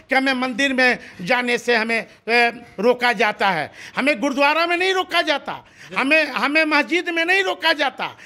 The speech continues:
Speaker 2: जी।
Speaker 1: हमें चर्च घर में नहीं रोका जाता।
Speaker 2: जी।
Speaker 1: लेकिन जहाँ हिंदू की बात है, उस ब-, उस मंदिर में जाते हैं तो हमारा रोका भी जाता है और हमें मंदिर को धुलाया भी जाता है गंगा जल से।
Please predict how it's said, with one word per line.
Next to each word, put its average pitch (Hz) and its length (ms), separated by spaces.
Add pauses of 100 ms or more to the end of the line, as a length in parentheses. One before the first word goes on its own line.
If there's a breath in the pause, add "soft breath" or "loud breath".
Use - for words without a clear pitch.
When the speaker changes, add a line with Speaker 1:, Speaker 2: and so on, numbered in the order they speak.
(120)
Speaker 2:
जी। 185 60
Speaker 1:
हमें 285 220
चर्च 311 340
घर 320 260
में 339 120
नहीं 392 180
रोका 311 280
जाता। 233 360
Speaker 2:
जी। 160 420
Speaker 1:
लेकिन 302 460 (340 loud breath)
जहाँ 240 240
हिंदू 277 360
की 392 180
बात 277 320
है, 320 360 (140)
उस 233 180
ब-, 226 280 (160)
उस 240 180
मंदिर 262 460
में 311 160
जाते 240 320
हैं 254 180
तो - 300
हमारा 220 480
रोका 226 460
भी 339 160
जाता 269 320
है 220 260 (280 loud breath)
और 226 180
हमें 226 400 (220 loud breath)
मंदिर 220 400
को 330 440 (120)
धुलाया 202 580
भी 294 180
जाता 247 320
है 233 80
गंगा 214 340
जल 185 220
से। 226 320